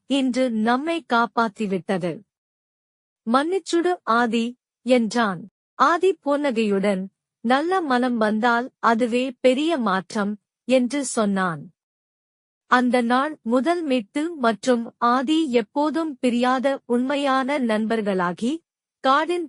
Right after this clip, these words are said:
பாதுகாவலர்களாக மாறினர். பாடம்: வேகம் ஒரு திறமை, ஆனால்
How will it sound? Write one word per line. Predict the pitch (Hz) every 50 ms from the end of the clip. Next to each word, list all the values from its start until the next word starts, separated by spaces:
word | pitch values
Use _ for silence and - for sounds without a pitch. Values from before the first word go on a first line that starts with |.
| - -
பாதுகாவலர்களாக | 254 240 254 254 240 247 - 262 254 240 233 226 226 202 190 202 196 196 196 202 - 247 269 247
மாறினர். | 226 208 190 190 185 185 180 180 170 156 - - _ _ _ _ _ _ _ _ _ _ _ _ _ _ _ _ _ _ _ _
பாடம்: | - 233 233 240 247 220 220 196 202 233 285 - _ _ _ _ _ _ -
வேகம் | 208 202 254 311 349 370 - 381 392 370 330
ஒரு | 269 277 277 285 269
திறமை, | - - 240 220 220 214 208 208 220 269 269 _ _ _ _ _ -
ஆனால் | 262 262 277 302 294 262 214